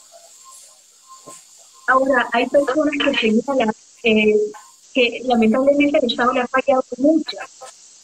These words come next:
a muchas. Eh, mi pregunta es, ¿en este, en este momento la persona, eh, que le quitó la vida a tu madre, eh,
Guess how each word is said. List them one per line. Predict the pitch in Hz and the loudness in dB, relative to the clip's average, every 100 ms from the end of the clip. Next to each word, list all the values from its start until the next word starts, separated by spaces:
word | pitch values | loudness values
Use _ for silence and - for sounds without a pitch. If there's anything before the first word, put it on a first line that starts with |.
| - | -6
a | - | -2
muchas. | 233 269 311 - - - - - - _ - - | 2 2 2 -2 -12 -14 -18 -20 -20 _ -20 -4
Eh, | 233 226 | -2 0
mi | 254 269 | 2 2
pregunta | 262 240 269 285 285 | 4 0 2 0 0
es, | 277 262 262 - - | 0 0 0 -4 -2
¿en | 240 | -2
este, | 240 - 392 320 - 220 _ - - | -2 -6 -6 -6 -6 -18 _ -20 -6
en | 254 262 | -4 -2
este | 285 285 370 - | -4 -6 -10 -10
momento | 269 262 254 262 285 285 - _ | -8 -6 -4 0 0 0 -10 _
la | 226 226 | -2 -2
persona, | 226 233 226 - 294 294 311 - - | 0 -2 -2 -2 0 2 0 -2 -2
eh, | 220 208 202 196 196 - | 0 2 2 -2 -10 -8
que | - | -4
le | 233 226 | 0 2
quitó | 240 - | 0 0
la | 294 | 2
vida | 302 285 | 4 2
a | 285 | 2
tu | 254 | 0
madre, | 226 214 208 220 - _ _ _ - - | 0 0 0 -2 -6 _ _ _ -16 -4
eh, | 220 | -2